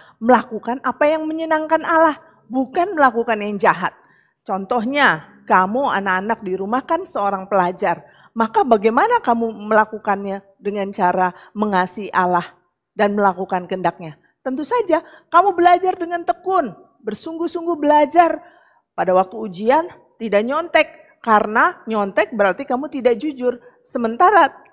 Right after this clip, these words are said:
kalau kamu tidak jujur, berarti kamu melakukan hal yang tidak sesuai dengan kehendak Allah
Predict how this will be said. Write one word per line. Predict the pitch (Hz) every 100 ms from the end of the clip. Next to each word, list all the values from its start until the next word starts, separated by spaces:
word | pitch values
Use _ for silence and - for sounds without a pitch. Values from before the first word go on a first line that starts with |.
| _
kalau | 185 170
kamu | 165 190 190
tidak | 185 185 185 180
jujur, | 180 277 359 _ _
berarti | 202 190 202
kamu | 202 208 277 302
melakukan | 233 190 - 247 269
hal | 240 269 359 349
yang | 302 269 262
tidak | 262 294 285 269 269
sesuai | - 240 - 262 285
dengan | 220 226 226
kehendak | 233 226 214
Allah | - 247 269